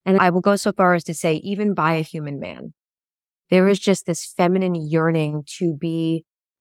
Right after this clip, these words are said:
completely penetrated by God,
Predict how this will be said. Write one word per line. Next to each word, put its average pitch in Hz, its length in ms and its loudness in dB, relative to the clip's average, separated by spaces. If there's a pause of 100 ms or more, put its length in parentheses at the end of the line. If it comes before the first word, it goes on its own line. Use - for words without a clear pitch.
(220)
completely 196 640 -2
penetrated 156 840 2 (240)
by 147 140 2
God, 127 420 0